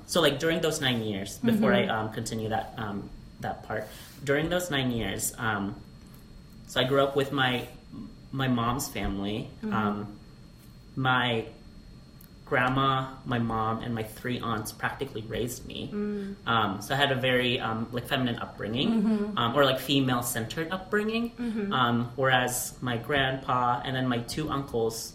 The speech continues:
Speaker 1: and my two uncles were the youngest, so they were, like, growing up as I was growing up too.
Speaker 3: Uh-huh.
Speaker 1: Um, and then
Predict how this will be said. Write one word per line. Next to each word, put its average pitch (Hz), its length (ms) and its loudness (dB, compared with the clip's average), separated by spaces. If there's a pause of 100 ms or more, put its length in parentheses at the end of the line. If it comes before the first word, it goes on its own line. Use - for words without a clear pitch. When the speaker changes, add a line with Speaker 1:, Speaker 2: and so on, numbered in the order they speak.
Speaker 1:
and 135 100 -2
my 131 60 2
two 131 140 -2
uncles 139 320 -2
were 117 100 0
the 107 120 -2
youngest, 107 680 -2 (220)
so 131 200 4
they 127 120 2
were, 127 160 4
like, 107 360 0 (180)
growing 120 420 2
up 117 200 0
as 113 180 -6
I 107 100 -2
was 151 160 -4
growing 190 280 -2
up 202 180 -6
too. 160 300 -2 (140)
Speaker 3:
Uh-huh. - 420 -8
Speaker 1:
Um, 110 380 2 (720)
and 135 160 4
then 127 400 2